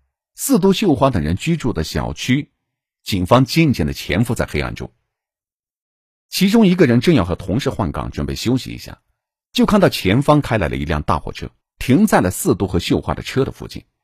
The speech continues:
反常的情况让民警们立刻就警觉了起来。这个时间怎么会有货车停在小区的？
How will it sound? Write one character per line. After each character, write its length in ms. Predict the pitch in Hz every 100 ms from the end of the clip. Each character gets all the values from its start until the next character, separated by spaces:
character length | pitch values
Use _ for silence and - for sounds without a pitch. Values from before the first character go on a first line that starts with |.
| _ _ _ _ _ _ _ _ _ _ _
反 300 | - 98 117
常 160 | 120 98
的 80 |
情 200 | 92 -
况 280 | - 62 - _ _ _ -
让 180 | 156 135
民 240 | 113 202
警 160 | - 73
们 240 | 78 90
立 100 | 180
刻 120 | -
就 100 | 92
警 320 | 82 82 64
觉 160 | - 80
了 80 | 117
起 160 | -
来。 180 | - - _ _ _ _ _ _ _ _ _ _ _ _ _ _ _ _ -
这 300 | - 269 196
个 100 | 92
时 220 | - 64
间 260 | - - - _ _
怎 160 | - 185
么 80 | 226
会 140 | 208
有 80 | 156
货 220 | - 151
车 100 | 123
停 160 | - 117
在 140 | 117
小 260 | - 50 -
区 220 | - 123
的？ 180 | -